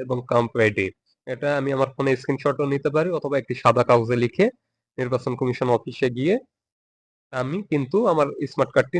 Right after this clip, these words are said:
নিয়ে আসতে পারি। ঠিক আছে, তো আপনি চাইলে আপনার হাতে থাকা স্মার্টফোন দিয়ে খুব সহজে আপনার স্মার্ট কার্ড তৈরি হয়েছে কিনা চেক করতে পারবেন। তো ভিডিওটি যদি ভালো লাগে অবশ্যই ভিডিওতে একটি লাইক দিবেন,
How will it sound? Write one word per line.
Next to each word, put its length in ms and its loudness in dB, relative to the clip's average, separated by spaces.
নিয়ে 160 8
আসতে 260 -2
পারি। 200 -2
ঠিক 100 -12
আছে, 200 -2
তো 120 -4
আপনি 200 0
চাইলে 240 2
আপনার 260 2
হাতে 240 2
থাকা 140 -2
স্মার্টফোন 340 -2
দিয়ে 200 -2
খুব 120 0
সহজে 340 4
আপনার 260 -2
স্মার্ট 200 2
কার্ড 140 4
তৈরি 240 4
হয়েছে 320 2
কিনা 180 2
চেক 200 -6
করতে 260 -4
পারবেন। 280 -2
তো 60 -2
ভিডিওটি 300 -2
যদি 140 0
ভালো 220 2
লাগে 220 -2
অবশ্যই 320 -6
ভিডিওতে 320 -2
একটি 120 -6
লাইক 140 0
দিবেন, 200 -4